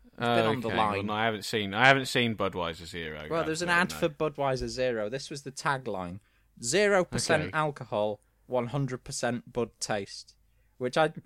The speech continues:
Speaker 1: when I saw that, I thought, "That shouldn't be too hard, should it? 'Cause it already tastes like
Speaker 2: <laughs>
Speaker 1: piss." So it, <laughs> it shouldn't
Speaker 2: Well,
Speaker 1: be
Speaker 2: yeah.
Speaker 1: that difficult.
Speaker 2: Was that? Was that? Did you write that under your plan? For What Have I Done in twenty twenty-one.
Speaker 1: <laughs> I've,
Speaker 2: But
Speaker 1: I've seen an
Speaker 2: what
Speaker 1: advert for
Speaker 2: what
Speaker 1: Budweiser,
Speaker 2: seen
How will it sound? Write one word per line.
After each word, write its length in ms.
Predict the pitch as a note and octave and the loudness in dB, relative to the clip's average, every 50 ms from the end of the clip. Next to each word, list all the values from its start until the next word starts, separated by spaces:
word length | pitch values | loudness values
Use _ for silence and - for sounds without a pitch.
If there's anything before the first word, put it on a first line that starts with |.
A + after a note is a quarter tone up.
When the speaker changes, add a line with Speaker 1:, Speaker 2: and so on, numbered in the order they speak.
| - - | -4 2
Speaker 1:
when 140 | F#3 F#3+ G3 | 4 6 6
I 60 | F#3 | 6
saw 200 | - - G#3+ F#3+ | 4 2 2 4
that, 120 | F3+ C#3+ | 4 4
I 20 | B2+ | 2
thought, 160 | - D#3 C#3 | 2 2 0
"That 160 | C#3+ C3 - | 0 0 0
shouldn't 260 | - - D3 C3 A#2 B2+ | -4 -8 -6 -6 -6 -8
be 40 | C3+ | -10
too 220 | - - C3+ B2 | -8 -4 -2 0
hard, 260 | A#2+ A#2+ A#2+ A2+ A2 | 0 0 0 0 -4
should 200 | - - - G#2+ G#2+ | -6 -8 -6 -6 -6
it? 100 | - - | -6 -8
'Cause 140 | - - A#2 | -8 -8 -6
it 60 | G2+ | -2
already 280 | A2+ A#2 A#2+ A#2+ A#2+ | 0 0 0 0 -2
tastes 380 | A2 - - G#2+ G2+ - - - | -6 -2 -4 -4 -4 -4 -6 0
like 160 | G2+ A3 G#3+ - | 6 6 6 8
Speaker 2:
<laughs> 40 | - | 10
Speaker 1:
piss." 460 | C4 C#4 G2+ - - - - - - _ - - _ _ _ _ _ _ _ _ _ - | 8 8 6 6 -4 -10 -12 -14 -16 _ -20 -20 _ _ _ _ _ _ _ _ _ -8
So 380 | - - - B2 A2+ A2+ A#2+ | -6 -2 2 4 4 4 4
it, 160 | A#2 - - - - | 6 4 2 4 4
<laughs> 0 | D3+ C#3 E3 - - | 2 2 4 2 0
it 100 | E3+ - | -2 0
shouldn't 240 | - - - D#3+ | 2 2 4 4
Speaker 2:
Well, 60 | D3 A#2 | 4 2
Speaker 1:
be 40 | E3 | 4
Speaker 2:
yeah. 80 | B2+ | 8
Speaker 1:
that 220 | B2 D#3 D#3+ D#3+ - | 8 8 8 8 6
difficult. 580 | D3 C3+ - D3+ D3 - - C3+ A2 - - | 4 4 4 2 -4 0 0 0 0 0 -4
Speaker 2:
Was 200 | - D4+ C#4+ - - | -6 -6 -6 -2 4
that? 360 | - G3 - - D4+ - - - - - - | 4 4 8 10 8 8 8 6 -8 -10 -2
Was 160 | - G3 A3+ G#3 | -2 -2 0 6
that? 400 | A3 G3+ G#3 G#3 - - - - | 8 10 12 12 10 8 4 -6
Did 140 | - D#3+ D#3+ | -6 -6 -4
you 140 | F3+ F#3 F3+ | -2 0 4
write 280 | F3 F3+ F3+ D#3 G#2+ C3+ | 8 8 8 8 8 6
that 200 | B2+ A#2 C#2+ F2 | 4 4 4 4
under 240 | A#2 A#2 A2+ A2 | 2 0 0 -2
your 160 | A#2+ A2+ A#2 A2+ | 0 0 0 0
plan? 460 | _ - B2+ B2 A#2 G2 E2 D#2+ - _ - - _ _ _ _ - - | _ 0 2 2 2 2 -2 -4 -12 _ -20 -20 _ _ _ _ -2 2
For 140 | B2 A2+ | 2 2
What 220 | G#2+ A2+ B2 A#2 A2+ | 4 6 6 6 6
Have 120 | A#2 G#2+ | 4 4
I 120 | A#2+ A#2 A2 | 4 2 4
Done 400 | G#2+ C3 A#2+ A2 G#2 G2 F#2+ - - | 4 4 4 4 4 2 -2 -6 -8
in 380 | - G2 G2 F#2+ F#2+ F#2 F#2 F#2 _ - | -6 -4 -4 -2 -4 -4 -8 -8 _ -8
twenty 220 | - B2 G#2+ G#2+ - | -4 -2 -2 -2 0
twenty-one. 640 | - - C3+ G2+ F#2+ G2 G#2 G#2 G2+ F#2+ F2 E2+ - - G#3+ | 0 0 2 2 0 -2 -2 -2 -2 -2 -4 -6 -6 -6 -6
Speaker 1:
<laughs> 120 | - - - | -4 0 0
I've, 220 | F#3 C#3+ C#3 - | 0 0 0 6
Speaker 2:
But 180 | - D3 E3 F3 | 10 10 10 12
Speaker 1:
I've 160 | - - A3+ | 12 12 12
seen 100 | - G3 A#3+ - G3+ | 12 12 12 12 12
an 80 | G3 | 12
Speaker 2:
what 0 | |
Speaker 1:
advert 460 | - G3+ G#3 G3+ G3 G3 G3+ G3 F3+ | 12 12 12 12 10 6 6 4 4
for 120 | - - E3 | 2 -2 -2
Speaker 2:
what 240 | E3 D#3 F#3 F#3+ C3+ | 2 4 4 6 12
Speaker 1:
Budweiser, 300 | D3+ E3+ D#3 B2+ B2+ B2 | 12 12 12 12 6 2
Speaker 2:
seen 340 | A#2 - A#2 - - - | 4 4 4 6 10 12